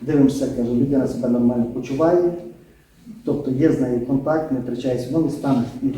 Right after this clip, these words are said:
хворого, тобто пораненого не погіршується, значить ми тоді можемо пробувати потихеньку відпускати турнікет. Дивимося на, е, самому бінту,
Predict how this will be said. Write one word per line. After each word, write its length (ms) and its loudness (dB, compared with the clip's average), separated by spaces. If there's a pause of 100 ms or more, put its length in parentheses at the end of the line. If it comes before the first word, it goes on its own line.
(140)
хворого, 200 -2 (240)
тобто 160 -4
пораненого 440 0
не 180 4
погіршується, 760 4 (360)
значить 280 0
ми 100 6
тоді 180 0
можемо 240 2
пробувати 420 -2
потихеньку 480 -4
відпускати 680 -6 (440)
турнікет. 360 -2 (1700)
Дивимося 420 8
на, 260 6 (240)
е, 280 2
самому 380 6
бінту, 440 2